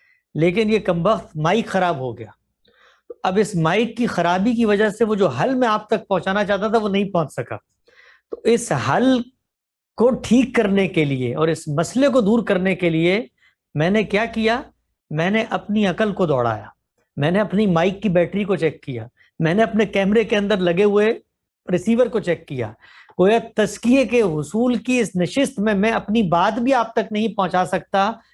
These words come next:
अगर इसमें कोई रुकावट पैदा हो जाए। तो ये रुकावट मेरे और आपके माबैन जब राब्ते में पैदा हो जाती है, तो ये खालिक की हिदायत को इंसानों के साथ मुतल्लक करने में क्यों नहीं पैदा हो सकती? और जब पैदा हो जाती है,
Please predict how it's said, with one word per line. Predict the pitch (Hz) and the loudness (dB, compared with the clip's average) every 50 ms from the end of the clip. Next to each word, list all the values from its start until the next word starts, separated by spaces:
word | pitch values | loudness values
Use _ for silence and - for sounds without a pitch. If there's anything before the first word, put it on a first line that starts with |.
| _ _ - | _ _ -4
अगर | - 185 185 220 220 | -4 0 0 0 0
इसमें | 220 - 233 220 - - - 226 247 247 | 0 -2 -4 -4 -4 -4 0 2 2 2
कोई | 240 240 240 240 | 2 2 2 2
रुकावट | 220 202 - 202 190 196 202 196 185 - | 2 2 2 2 2 2 0 -2 -2 -2
पैदा | 185 165 160 170 | -2 0 2 2
हो | 147 131 131 127 | 0 0 -2 -2
जाए। | 117 117 107 110 - _ _ - _ _ _ - | -4 -6 -6 -8 -14 _ _ -20 _ _ _ -2
तो | 202 | 0
ये | 208 226 240 233 | 4 4 4 4
रुकावट | 196 185 175 180 185 190 190 190 208 233 247 240 240 - - _ _ _ _ - | 4 2 0 0 2 2 2 2 2 2 0 -2 -4 -12 -20 _ _ _ _ -8
मेरे | 233 170 165 165 180 208 233 262 | -6 -2 0 2 2 4 4 4
और | 285 285 | 4 4
आपके | 269 233 220 220 226 - 247 226 | 4 2 2 0 -2 -2 -2 0
माबैन | 202 208 185 165 185 202 208 208 | 0 0 0 0 -2 -2 -2 -4
जब | 208 196 170 | -4 -4 0
राब्ते | 175 170 165 165 - - 202 | 0 -2 -2 -2 -4 -4 -2
में | 196 190 | -2 -2
पैदा | - - 170 165 165 156 | -2 0 0 0 0 0
हो | 139 139 | 0 0
जाती | 151 170 185 180 180 - 185 | 0 0 0 0 -2 -2 0
है, | 156 156 156 170 214 - _ _ _ _ _ _ - | 0 2 0 -2 -4 -6 _ _ _ _ _ _ -2
तो | 190 | 0
ये | 196 196 196 | 0 0 0
खालिक | - - - - 175 170 185 214 240 254 - - - | -2 -6 -8 -2 0 0 0 0 0 -2 -4 -4 -4
की | 233 202 | -2 0
हिदायत | 175 175 165 170 160 151 143 143 156 175 196 214 226 220 226 - _ _ _ _ | 0 2 2 0 0 0 0 0 2 2 2 0 0 -2 -6 -14 _ _ _ _
को | - 247 285 285 | -2 -2 0 0
इंसानों | 269 233 208 - - 202 208 208 220 240 226 | 0 -2 -4 -4 -2 -2 -2 0 0 0 0
के | 196 226 | -2 -4
साथ | 165 202 202 202 | -2 -2 -2 -2
मुतल्लक | 185 185 180 202 196 196 208 202 - | -2 -4 -4 -2 -2 -2 -2 -4 -4
करने | 196 180 180 196 | -4 -2 -2 0
में | 190 190 | -2 -2
क्यों | 180 185 185 | -2 -2 -2
नहीं | 175 180 170 | 0 0 0
पैदा | 175 160 147 143 | 0 0 0 0
हो | 139 131 117 | -2 -2 -4
सकती? | - 131 - _ - - - _ _ _ - - - - - - - | -6 -12 -14 _ -16 -16 -16 _ _ _ -20 -20 -20 -20 -14 -6 -2
और | - 190 185 175 147 | 0 0 0 0 -2
जब | 123 120 208 294 - 240 - | 0 0 0 0 0 0 -2
पैदा | 262 247 240 240 | 0 2 2 2
हो | 226 196 196 | 2 2 2
जाती | 175 170 151 - - 180 156 | 2 2 0 0 0 0 0
है, | 139 143 143 156 202 | 2 2 0 0 -2